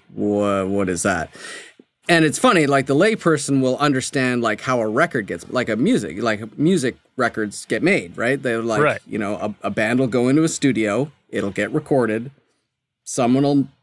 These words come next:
Speaker 1: mix it. They might not really understand what that means, but they kinda get the gist of it.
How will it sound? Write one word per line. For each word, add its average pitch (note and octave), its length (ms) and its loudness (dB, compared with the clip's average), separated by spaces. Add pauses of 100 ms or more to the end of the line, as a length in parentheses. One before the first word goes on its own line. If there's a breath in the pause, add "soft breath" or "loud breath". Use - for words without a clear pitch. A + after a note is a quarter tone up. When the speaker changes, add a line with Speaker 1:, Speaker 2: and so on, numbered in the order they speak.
(120)
Speaker 1:
mix B2 560 4
it. G2+ 220 -2
They C3+ 80 2
might D3+ 180 4
not G#2 180 -2
really A2+ 240 0
understand G#2+ 400 -2
what G2 120 -4
that G#2+ 180 0
means, A#2+ 280 0
but - 120 -6
they D#3 100 0
kinda B2 260 0
get G#2+ 260 -2
the G2+ 80 -4
gist A2+ 360 -2
of G2 120 -2
it. G#2+ 160 -2